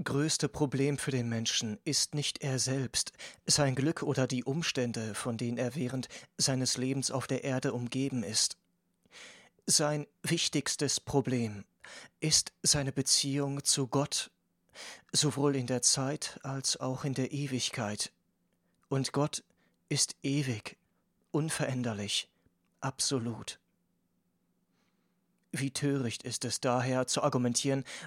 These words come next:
dass der moderne Mensch ein neues Heilmittel oder eine neue Art Errettung benötigte, anstatt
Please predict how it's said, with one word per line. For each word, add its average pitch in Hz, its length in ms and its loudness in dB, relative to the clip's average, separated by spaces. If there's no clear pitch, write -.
dass 147 260 2
der 139 280 4
moderne 135 520 0
Mensch 104 420 -2
ein 117 320 2
neues 120 420 2
Heilmittel 123 720 0
oder 151 240 6
eine 151 160 4
neue 160 380 4
Art 143 280 2
Errettung 143 460 0
benötigte, 117 640 -2
anstatt 143 480 0